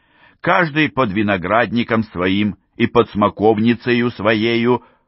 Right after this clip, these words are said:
от Дана до Версавии, во все дни Соломона. Третья книга Царств, глава четвёртая,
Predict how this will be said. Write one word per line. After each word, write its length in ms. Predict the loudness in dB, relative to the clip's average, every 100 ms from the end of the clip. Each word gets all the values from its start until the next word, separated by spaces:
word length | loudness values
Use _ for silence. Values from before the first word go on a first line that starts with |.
| _ _
от 240 | 0 0 -4
Дана 580 | -2 2 4 4 2
до 160 | 2 0
Версавии, 1000 | 2 -2 -2 0 0 0 -4 -6 -8 -10 _ _
во 220 | 0 0 0
все 300 | -4 -6 -4
дни 420 | -4 -2 0 -2
Соломона. 840 | 0 2 2 2 0 2 0 -2 -6 _ _ _ _ _ _ _
Третья 480 | -2 0 0 -2 -4
книга 420 | -2 -4 0 -2
Царств, 760 | -2 0 0 -2 -10 _ -20 -20 _ _ _ _
глава 440 | 0 2 4 2
четвёртая, 960 | 0 -10 -4 0 0 0 -2 -2 -2